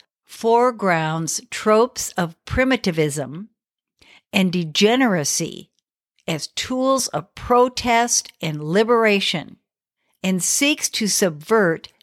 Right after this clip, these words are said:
taboos against pedophilia, necrophilia, erotic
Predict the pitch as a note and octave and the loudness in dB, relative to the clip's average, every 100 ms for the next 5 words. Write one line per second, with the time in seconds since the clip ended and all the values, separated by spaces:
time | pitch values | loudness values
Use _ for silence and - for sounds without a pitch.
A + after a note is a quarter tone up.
0 | _ F#3+ F3+ D#3+ A#3+ C#4 F#3 D3+ - - | _ 0 0 2 2 4 2 0 -4 -4
1 | - - - - E3+ F3 D3+ - - E3 | -6 -20 -6 -2 2 0 0 -2 -2 -2
2 | C#3+ - F3 F#3+ A3 B3 E4 - _ _ | -4 -2 0 2 4 2 0 -4 _ _
3 | _ _ _ _ _ E3+ G#3 B3+ C#4 B3 | _ _ _ _ _ -2 0 2 2 0
4 | - B3 B3+ B3+ B3 B3 B3 _ _ _ | 0 2 2 2 2 0 -2 _ _ _
5 | _ _ - F3 E3+ F3+ G3+ A3+ A3 | _ _ -2 0 4 4 4 2 -4